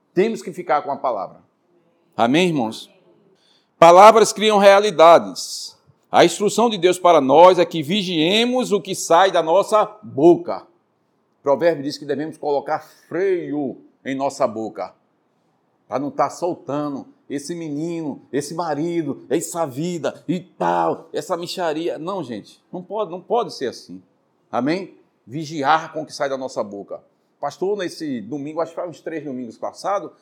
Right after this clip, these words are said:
ele fa-, falou sobre o governo da boca, né, daquilo que nós falamos, que governa o nosso corpo. E ele, creio que muita gente tava aqui, ele falou sobre lá em Tiago, não foi isso?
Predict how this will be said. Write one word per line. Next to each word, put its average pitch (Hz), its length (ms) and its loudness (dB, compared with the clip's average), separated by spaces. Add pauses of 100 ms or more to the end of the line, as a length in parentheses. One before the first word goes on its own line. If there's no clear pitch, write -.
(240)
ele 123 100 -8
fa-, 156 160 -4
falou 151 380 -4
sobre 156 200 -8
o - 20 -8
governo 180 580 -2 (140)
da 147 160 0
boca, 147 360 -4
né, 147 120 0
daquilo 139 260 -2
que 135 80 -18
nós 139 160 -6
falamos, 131 400 -4
que 139 60 -20
governa 131 300 0
o 127 80 -8
nosso - 180 -10
corpo. - 320 -8 (760)
E 120 140 -2
ele, 156 520 -2 (440)
creio 135 200 -6
que 135 60 -16
muita 139 260 -8
gente 123 200 -12
tava 120 200 -6
aqui, 139 200 -12
ele 135 100 -10
falou 180 300 -8
sobre 175 260 -8
lá 165 220 -4
em 165 300 -10
Tiago, 151 440 2
não 135 80 -8
foi 160 160 0
isso? 196 300 -6